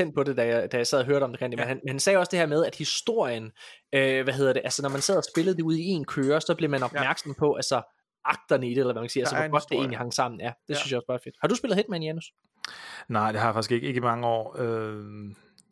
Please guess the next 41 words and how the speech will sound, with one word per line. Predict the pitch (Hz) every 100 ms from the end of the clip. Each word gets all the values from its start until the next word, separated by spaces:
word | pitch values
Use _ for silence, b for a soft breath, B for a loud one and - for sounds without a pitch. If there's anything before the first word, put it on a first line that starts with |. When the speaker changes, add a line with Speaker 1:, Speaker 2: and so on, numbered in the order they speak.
| -
Speaker 3:
jeg | 131
ved | 127
det | 120
ikke. | 117 -
Det, | 139 123 135
det, | 123
det | 143
er |
bare | 131
sådan | 123
en | 131
ting, | 143 120
der |
ligesom, | 120 123 127 117 113 104
ja, | 95 107 - 143 - _ -
der | 135
glipper. | - 165 139 104 -
Jeg, | 147 135
jeg, | -
jeg, | 135 135
jeg | 139
har |
stor | 139 160
respekt | 147 - 165
for | -
Hitman, | 147 147 143 123
og, | 113 131 127
og, | 131 120 - 139
og, | 131 127
og | -
brugt | 143 135
vildt | 180
meget | 131 127
tid | 160 147
på, | 143 127 123 127
på, | 123 117 -
på | 143 135
etteren | 143 147 139
og | 123
toeren, | 160 170 135
faktisk. | 135 123 -